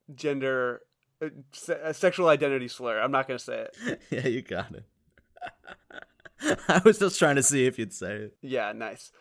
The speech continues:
Speaker 1: Fifty told me, "Go ahead, switch the style up."
Speaker 2: Oh, it's from We Major, right?
Speaker 1: Uh, f-, I kinda forget. "Fifty told me, 'Go ahead, switch the style up.'"
Speaker 2: Oh, wait.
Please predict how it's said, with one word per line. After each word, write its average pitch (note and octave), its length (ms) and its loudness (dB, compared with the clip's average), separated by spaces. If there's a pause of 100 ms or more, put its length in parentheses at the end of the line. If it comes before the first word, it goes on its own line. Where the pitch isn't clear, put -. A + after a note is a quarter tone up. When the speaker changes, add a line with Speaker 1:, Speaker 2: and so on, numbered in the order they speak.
(180)
Speaker 1:
Fifty E3+ 320 -6
told D3+ 200 -2
me, D3+ 100 -4
"Go C#3 100 -2
ahead, C3 240 -2
switch C3+ 200 -10
the B2 80 -18
style - 360 -6
up." - 180 -10 (200)
Speaker 2:
Oh, F2+ 600 -4 (880)
it's - 180 -16
from C3 240 -2
We A2+ 140 -2
Major, G#2 460 -4
right? G#2+ 320 -8
Speaker 1:
Uh, - 220 -8
f-, - 180 -20 (680)
I D#3 100 -8
kinda G4+ 200 -12
forget. G3 300 -14
"Fifty E3 280 -14
told D#3+ 340 -6
me, D#3+ 120 -8
'Go D#3 140 -4
ahead, E3 300 -2
switch - 220 -14
the - 60 -18
style E3 440 -2
up.'" - 340 -6
Speaker 2:
Oh, E2 340 -8
wait. D#2 240 -8